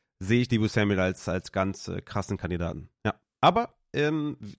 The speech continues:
zu Judy und Samuel ist dann genug gesagt. <laughs>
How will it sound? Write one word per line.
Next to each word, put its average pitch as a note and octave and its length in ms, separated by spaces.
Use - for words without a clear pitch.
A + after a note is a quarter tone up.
zu D3 140
Judy F3+ 340
und D#3+ 120
Samuel F3 380
ist E3 120
dann D3 100
genug C#3+ 180
gesagt. A#2 340
<laughs> F3+ 140